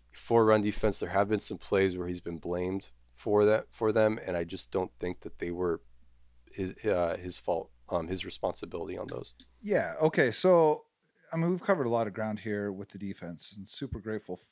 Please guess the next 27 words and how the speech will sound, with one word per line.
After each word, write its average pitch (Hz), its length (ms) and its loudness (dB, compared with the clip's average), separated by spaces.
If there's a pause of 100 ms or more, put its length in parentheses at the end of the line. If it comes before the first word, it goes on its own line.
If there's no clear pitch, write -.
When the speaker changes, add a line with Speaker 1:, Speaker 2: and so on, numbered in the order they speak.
(180)
Speaker 2:
for 107 220 -2
that. 92 320 -6
If 107 160 -16
we 131 120 -2
were 151 240 2
to 110 160 -12
take 110 440 -8 (240)
the - 60 -16
long 107 320 -6
form 117 520 -2
answer 92 600 -6 (140)
and 90 360 -12
translate 104 520 -4
it 101 120 -2
into 92 680 -8 (240)
listicle 113 580 -6
form, 85 420 -8 (380)
if - 360 -20
you 127 120 0
had 143 200 2
to 135 100 2
assign 117 460 -2
culpability 98 720 -6
for - 120 -16
the 87 100 -10
team's 98 280 -10
struggles, - 560 -12